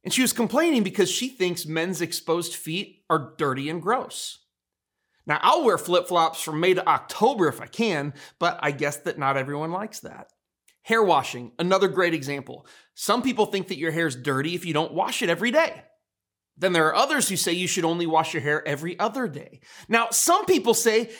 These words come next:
you should only wash your hair once a week or even once a month. Now, I know that it is a sliding scale, but there has to be a point in the one day to one month range where your hair is dirty and needs to be washed. But people have different thoughts on when that is.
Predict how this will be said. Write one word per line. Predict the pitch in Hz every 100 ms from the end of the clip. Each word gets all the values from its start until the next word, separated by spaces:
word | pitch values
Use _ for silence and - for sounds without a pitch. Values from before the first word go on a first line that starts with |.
| -
you | - - 202 226
should | 285
only | 269 269
wash | 254 233
your | 233
hair | 214 208
once | 226 247
a | 214
week | 214 320 240
or |
even | 226 196 202
once | 233 226
a | 180
month. | 175 269 381 - - _ _ _ _ _
Now, | 185 196
I | 247
know | 277 262 277 254
that | 208 185 -
it | 208
is | 196 175
a | 180
sliding | - 190 196 185
scale, | - - 143 143 214 220 - _ _ _ _ -
but | 220
there | 254 240
has | 202 233 214
to | -
be | 180 180
a |
point | 160 190 160 131 - _
in | 180 170
the | 160
one | 160 196 208
day | 190 180
to | 160
one | 156 160
month | 165 160 143
range | 151 147 135 123 - -
where | 151 165
your | 156 156
hair | - 175 175
is | 165 139
dirty | 139 165 139 135
and | 143 147
needs | 139 135
to | 139
be | 135
washed. | 135 143 - - - _ _ _ _ _ _ _
But | - 131
people | 147 147 147
have | 135
different | 151 - 156 -
thoughts | 151 -
on | 156 151
when | 156
that | 165
is. | 214 - - - -